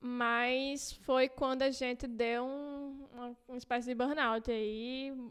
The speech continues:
loucuras, loucuras real, e foi quando a gente percebeu que esse, que essa, essa coisa frenética não tava funcionando mais. E aí a gente tenta, desde lá,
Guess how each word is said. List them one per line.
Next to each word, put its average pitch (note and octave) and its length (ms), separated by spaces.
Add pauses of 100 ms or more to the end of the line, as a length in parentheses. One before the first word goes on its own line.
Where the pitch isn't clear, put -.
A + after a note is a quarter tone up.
(280)
loucuras, A#3+ 840
loucuras A#3+ 500
real, A#3+ 640
e A#3+ 240
foi A#3 180
quando A#3+ 140
a B3 60
gente A#3+ 180
percebeu A#3 480
que A#3+ 260
esse, B3+ 640 (160)
que B3 60
essa, A#3 320
essa A3+ 180
coisa A#3 180
frenética B3 540
não A#3+ 160
tava B3+ 240
funcionando C#4 580
mais. A3 560
E B3 100
aí A3 160
a A3 60
gente A3+ 280
tenta, A3+ 360
desde A3+ 400
lá, A3+ 540